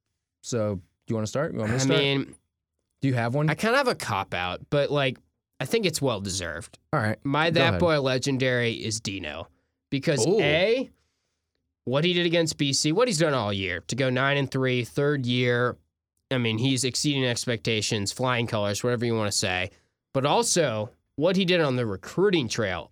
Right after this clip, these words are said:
Speaker 2: this past
Speaker 1: Yeah.
Speaker 2: week
Speaker 1: Mm-hmm.
Speaker 2: puts the
Speaker 1: We didn't
Speaker 2: cherry
Speaker 1: even
Speaker 2: on
Speaker 1: talk about
Speaker 2: top.
Speaker 1: recruiting. We've been going almost an hour.
Speaker 2: Yeah, and that's how good everything is for Syracuse right now. But Mikel Jones, getting Cornelius Nunn to recommit. I mean, he pulled in
Speaker 1: Yeah, the,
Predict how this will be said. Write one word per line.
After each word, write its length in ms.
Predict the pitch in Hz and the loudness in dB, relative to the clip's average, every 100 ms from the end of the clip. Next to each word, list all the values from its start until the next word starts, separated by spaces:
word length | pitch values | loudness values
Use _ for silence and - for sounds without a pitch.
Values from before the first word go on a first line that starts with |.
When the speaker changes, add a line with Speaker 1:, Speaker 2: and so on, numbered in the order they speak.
| _ | _
Speaker 2:
this 180 | 127 117 | -4 -2
past 280 | - 113 98 101 | -2 0 2 2
Speaker 1:
Yeah. 60 | 98 | 0
Speaker 2:
week 320 | 98 87 - | -2 -6 -6
Speaker 1:
Mm-hmm. 340 | 110 107 107 101 | -2 0 2 2
Speaker 2:
puts 180 | 165 156 | 2 2
the 60 | |
Speaker 1:
We 120 | 135 160 | 4 4
didn't 120 | 269 | 6
Speaker 2:
cherry 100 | 254 | 4
Speaker 1:
even 20 | 196 | 4
Speaker 2:
on 40 | 175 | 4
Speaker 1:
talk 100 | 175 | 4
about 140 | 147 | 2
Speaker 2:
top. 80 | 104 | 2
Speaker 1:
recruiting. 380 | 120 - 123 120 | 0 0 0 2
We've 120 | 131 | 0
been 120 | 131 | 0
going 220 | 127 120 117 | 0 2 2
almost 260 | 107 104 95 | 2 0 0
an 60 | |
hour. 260 | 90 85 98 | 0 -2 -2
Speaker 2:
Yeah, 320 | 143 147 98 - _ _ | 0 0 -2 -8 _ _
and 140 | 139 147 | 0 0
that's 180 | 147 | 0
how 120 | 151 135 | 0 0
good 420 | 117 123 113 104 | 0 0 -2 -4
everything 300 | - 117 113 | -4 -2 -2
is 120 | 110 107 | -2 -2
for 100 | 110 | -4
Syracuse 520 | 139 156 160 127 - | 0 0 0 -2 0
right 140 | 110 | 0
now. 180 | 107 104 | 0 0
But 260 | 98 107 - _ _ _ _ | 0 -4 -6 _ _ _ _
Mikel 480 | - 135 156 175 151 | -2 0 2 0 0
Jones, 1040 | 135 135 135 143 147 151 147 147 139 - - _ _ | 0 0 2 2 2 2 0 0 -2 -6 -10 _ _
getting 260 | 139 143 139 | -2 0 -2
Cornelius 600 | 151 135 139 139 123 - | 0 0 2 0 0 -2
Nunn 380 | 117 123 139 135 | 0 0 0 -2
to 100 | 143 | -2
recommit. 680 | 135 131 - 127 131 131 127 | -2 -2 -2 0 2 0 0
I 40 | 123 | 0
mean, 300 | 127 113 110 | 0 0 -4
he 240 | - - 185 | -10 -4 -2
pulled 300 | 185 175 156 | 2 2 4
in 160 | 147 139 | 4 4
Speaker 1:
Yeah, 100 | |
the, 120 | 147 | 4